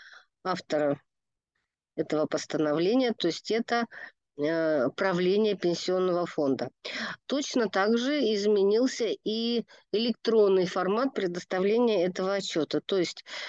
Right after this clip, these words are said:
э, форма Е Ф С один имеет отличную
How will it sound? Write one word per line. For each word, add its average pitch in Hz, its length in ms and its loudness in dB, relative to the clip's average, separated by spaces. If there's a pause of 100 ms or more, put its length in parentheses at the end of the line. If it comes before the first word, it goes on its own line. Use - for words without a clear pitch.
(160)
э, 165 320 2
форма 202 360 2
Е 190 100 2
Ф 190 140 -6
С 190 280 0
один 240 320 2
имеет 202 320 2
отличную 196 800 -2